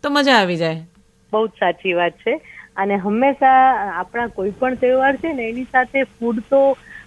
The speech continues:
Speaker 2: આમ એને કહેવાય ને કે એની, એનો જે નાતો છે એ અતૂટ છે એમ.
Speaker 1: હા.
Speaker 2: કોઈ પણ તહેવાર અને એની સાથે,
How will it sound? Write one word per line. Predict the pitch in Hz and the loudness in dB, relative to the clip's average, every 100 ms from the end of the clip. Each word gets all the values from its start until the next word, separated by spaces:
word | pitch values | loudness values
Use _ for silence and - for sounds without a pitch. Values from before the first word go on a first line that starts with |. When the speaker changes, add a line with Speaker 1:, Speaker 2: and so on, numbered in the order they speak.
| - | -4
Speaker 2:
આમ | 220 220 220 202 | -4 -2 -4 -6
એને | - 226 | -4 -4
કહેવાય | 240 294 302 | 0 2 2
ને | 277 | 0
કે | 247 | -2
એની, | 254 240 | -2 -6
એનો | - 233 247 | -8 -6 -4
જે | 262 | -2
નાતો | 247 233 240 277 | 0 0 0 -8
છે | 285 285 285 | -4 -4 -2
એ | |
અતૂટ | 240 220 - 285 | -4 -4 -4 -4
છે | 220 - 196 | -6 -8 -6
એમ. | 180 | -4
Speaker 1:
હા. | 220 247 240 175 165 | 0 2 2 0 -4
Speaker 2:
કોઈ | 294 | -8
પણ | 294 | -6
તહેવાર | 294 294 302 302 _ _ - | -2 0 0 -2 _ _ -8
અને | 220 233 | -4 -4
એની | 254 | -4
સાથે, | - 262 320 | -2 -2 -2